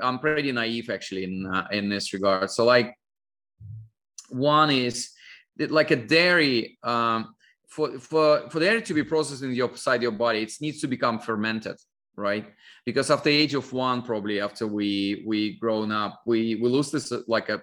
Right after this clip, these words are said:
ability to process the dairy in, in the current form. So, like, the, the dairy products will need to be, like, for two or three days inside your, uh, body, inside your gut, get fermented,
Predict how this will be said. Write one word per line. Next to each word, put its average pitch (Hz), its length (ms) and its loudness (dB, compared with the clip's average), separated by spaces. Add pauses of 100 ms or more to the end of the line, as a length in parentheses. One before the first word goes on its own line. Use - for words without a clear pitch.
ability 120 600 2
to 92 160 -8
process 113 460 0
the 98 80 -6
dairy 101 500 0
in, 95 240 -4
in 98 120 -4
the 95 80 -6
current 98 420 0
form. 110 300 0 (340)
So, 143 240 4
like, 135 260 4 (320)
the, 143 600 2
the 131 120 -2
dairy 170 280 4
products 143 460 2
will 131 220 2
need 147 180 0
to 143 100 -2
be, 131 120 0
like, 120 320 0
for 120 120 -6
two 151 160 -2
or 147 100 2
three 131 160 -6
days 123 340 -2
inside 113 540 -2
your, 107 580 -2 (380)
uh, 101 420 -2
body, 117 640 -2 (320)
inside 113 380 0
your 110 100 0
gut, 113 400 -2 (420)
get 131 220 0
fermented, 113 640 -6